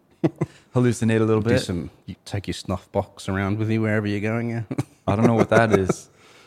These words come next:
Speaker 2: You didn't know about this?
Speaker 1: A what?
Speaker 2: Snuff box.
Speaker 1: Snuff box.
Speaker 2: Cocaine. I actually went to the Asian art,
Speaker 1: Oh.
Speaker 2: art museum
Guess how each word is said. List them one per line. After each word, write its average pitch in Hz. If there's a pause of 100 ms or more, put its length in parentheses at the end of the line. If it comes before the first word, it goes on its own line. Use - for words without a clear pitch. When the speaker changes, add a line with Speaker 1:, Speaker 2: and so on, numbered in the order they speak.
(160)
Speaker 2:
You 107
didn't 131
know 147
about 147
this? 165 (160)
Speaker 1:
A 98
what? 107 (220)
Speaker 2:
Snuff -
box. 135
Speaker 1:
Snuff -
box. 90
Speaker 2:
Cocaine. 107
I 104
actually 104
went 104
to -
the 92
Asian 95
art, 107
Speaker 1:
Oh. -
Speaker 2:
art 95
museum 80